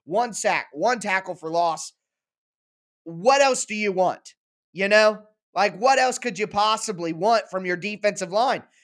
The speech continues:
They literally went nuclear in this game. Unbelievable stuff. Even the backup defensive tackles. Kyle Peko had two tackles and a half sack. Naquan Jones had two tackles and a half sack. Just domination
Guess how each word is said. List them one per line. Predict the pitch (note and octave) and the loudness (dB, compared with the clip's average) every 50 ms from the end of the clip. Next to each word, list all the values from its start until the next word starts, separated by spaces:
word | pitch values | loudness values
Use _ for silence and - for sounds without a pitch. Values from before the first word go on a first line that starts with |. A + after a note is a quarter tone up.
| _ _ _ | _ _ _
They | C3 F#3+ B3 C4 | -2 0 0 0
literally | B3 A#3+ C4+ C#4+ C#4+ C4+ B3 A#3 A#3 | 2 0 0 0 0 -2 -4 -4 -4
went | G3 A3+ B3 A#3+ G#3+ | -2 0 -2 -2 -2
nuclear | G#3+ G#3 A#3 C#4+ F4 - - E4 C4 F#3+ D3+ - - _ _ _ _ _ _ - | -6 -4 -2 -2 -2 -2 -2 -4 -2 -2 -2 -4 -6 _ _ _ _ _ _ 0
in | A3+ B3+ A#3+ | 0 2 2
this | A#3+ A#3 - E3+ | 2 0 0 2
game. | D#3+ A3+ C#4 D#4+ F#4 F4 - - _ _ _ _ _ _ _ _ _ _ _ _ _ _ _ _ _ _ - | 2 4 4 4 2 -2 -12 -14 _ _ _ _ _ _ _ _ _ _ _ _ _ _ _ _ _ _ -4
Unbelievable | - C#4+ E4 E4 D4+ C4 A#3+ C4+ D#4 D#4+ C4+ G3+ F#3 F#3 | 0 0 2 2 2 0 0 0 -2 -2 -4 -4 -6 -6
stuff. | F3 - - - D4 D4+ G#3+ - - - | -8 -6 -2 0 0 0 0 -4 -6 -10
Even | A#3+ C#4+ D4+ D#4 D4 B3+ A3 - _ _ _ - | -8 -6 -4 -4 -6 -6 -8 -16 _ _ _ -8
the | G#3+ F#3+ | -4 2
backup | A#3 B3+ C#4+ - - D4+ G3 F#3+ | 4 2 2 4 0 -2 -4 -4
defensive | G#3 - A#3+ B3 A#3+ A#3 G3+ | -4 -2 -2 -2 -2 -4 -6
tackles. | - A3+ A3+ B3+ - - E3+ C#3 A2+ - - _ _ _ _ _ _ _ _ _ _ _ _ _ _ - | -2 2 2 2 2 2 -4 -18 -18 -20 -20 _ _ _ _ _ _ _ _ _ _ _ _ _ _ -4
Kyle | - B3+ B3+ C#4 C#4 C#4 | -2 2 4 4 4 4
Peko | C#4 B3 B3 E4+ - C#4+ A3+ G3 F3+ | 4 4 4 4 6 6 6 6 6
had | E3+ E3 - | 4 0 -6
two | A3 A3 F#3+ | -10 -10 -6
tackles | - A3 G#3 G#3 G3 F#3+ F#3 E3+ D3+ | -2 0 0 0 -2 -4 -10 -8 -6
and | F#3+ F3+ | -6 -6
a | F3+ | -4
half | F#3 F#3 F3+ E3+ | -2 -2 -4 -4
sack. | - - F#3+ E3+ D#3+ D#3+ | -4 -2 -2 -2 -2 -4
Naquan | G#3 A#3+ B3 - C#4 C#4 B3+ F#3+ | -6 -6 -2 0 0 0 0 -2
Jones | - A3 C4 D#4 D#4 B3+ | -4 -2 -2 -2 0 0
had | B3 G#3 G3+ - | -2 -2 -2 -4
two | G3 G3 | -12 -10
tackles | D#3+ F3+ G3 F#3 F3+ - F3+ E3 D3+ | -6 -4 -4 -4 -4 -6 -10 -10 -10
and | E3+ E3+ | -8 -8
a | E3 | -6
half | E3+ E3+ E3 D3+ - | -6 -4 -6 -6 -6
sack. | - - D#3 C3 G#2+ - _ _ _ _ _ _ _ _ _ _ _ _ _ _ _ _ _ _ _ _ _ _ _ _ _ _ _ C3 | -6 -6 -6 -6 -6 -10 _ _ _ _ _ _ _ _ _ _ _ _ _ _ _ _ _ _ _ _ _ _ _ _ _ _ _ -8
Just | D#3+ A#3+ F#3 D3+ D3 | -6 -6 -6 -2 0
domination | G#3+ G#3 B3 C#4 C4+ A#3+ G#3 G#3+ A3+ G#3 - - C3+ A2 | 0 2 2 2 0 0 0 0 0 -4 -8 -12 -12 -14